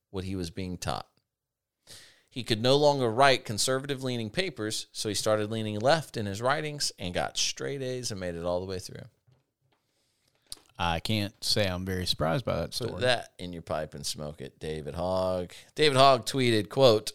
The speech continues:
Speaker 1: "Imagine calling the immigrant parents that bring their children to the United States for a better life, coyotes.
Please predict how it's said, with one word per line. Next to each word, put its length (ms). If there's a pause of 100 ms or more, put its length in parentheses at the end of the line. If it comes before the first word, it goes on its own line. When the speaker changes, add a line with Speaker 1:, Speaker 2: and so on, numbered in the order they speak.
Speaker 1:
"Imagine 560
calling 320
the 200
immigrant 380
parents 460
that 160
bring 220
their 100
children 400
to 120
the 60
United 380
States 280
for 140
a 60
better 240
life, 440 (460)
coyotes. 840